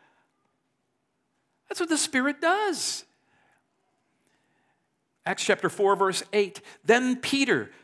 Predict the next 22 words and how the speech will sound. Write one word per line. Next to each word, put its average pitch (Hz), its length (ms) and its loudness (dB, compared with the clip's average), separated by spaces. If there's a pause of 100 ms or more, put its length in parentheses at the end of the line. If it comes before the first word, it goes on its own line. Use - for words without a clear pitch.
filled 269 880 -2
with 247 180 -6
the 226 80 -6
Spirit," 233 500 0
you 160 80 -6
know, 175 120 -6
Mister 190 440 -2 (200)
Foot 226 320 -2
in 180 160 2
Mouth, 135 340 0 (520)
"filled 294 600 2
with 254 140 -4
the 208 80 -4
Spirit, 233 360 4 (260)
said 339 1000 6 (1200)
to 226 120 4
them." 127 300 2 (1400)
He 339 140 2
said - 380 4 (100)
things. - 680 -4 (1300)
Spirit-inspired 285 1200 -2
things. 262 480 -14